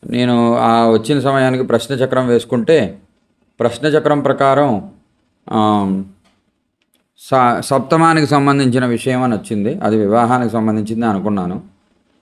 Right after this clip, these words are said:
అతను వివాహం గురించి వచ్చి ఉంటాడు అని. సరే, వివాహం గురించి ఏంటా అని చూస్తే ఈ దోషాలన్నీ కనిపించాయి. అప్పుడు నేను చెప్పాను, అతను ఏం చెప్పకపోయినా ఈ జాతకం ప్రకారం రెండు మూడు వివాహాలు అవ్వడానికి అవకాశం ఉందండి, ఏ పూజలు చేసుకోకపోతే.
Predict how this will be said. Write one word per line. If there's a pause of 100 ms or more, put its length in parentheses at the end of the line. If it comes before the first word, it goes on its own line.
(120)
అతను
వివాహం
గురించి
వచ్చి
ఉంటాడు
అని. (560)
సరే,
వివాహం
గురించి
ఏంటా
అని
చూస్తే
ఈ
దోషాలన్నీ
కనిపించాయి.
అప్పుడు
నేను
చెప్పాను, (600)
అతను
ఏం
చెప్పకపోయినా (220)
ఈ
జాతకం
ప్రకారం
రెండు
మూడు
వివాహాలు
అవ్వడానికి
అవకాశం
ఉందండి, (380)
ఏ
పూజలు (160)
చేసుకోకపోతే.